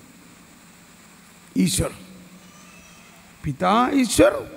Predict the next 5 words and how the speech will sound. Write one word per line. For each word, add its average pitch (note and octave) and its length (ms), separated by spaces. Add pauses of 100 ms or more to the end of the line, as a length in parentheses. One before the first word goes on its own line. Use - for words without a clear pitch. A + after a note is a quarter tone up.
(720)
पुत्र A#3 340
ईश्वर, D4+ 440 (400)
पवित्र G#3+ 260
आत्मा F3+ 320
ईश्वर। - 380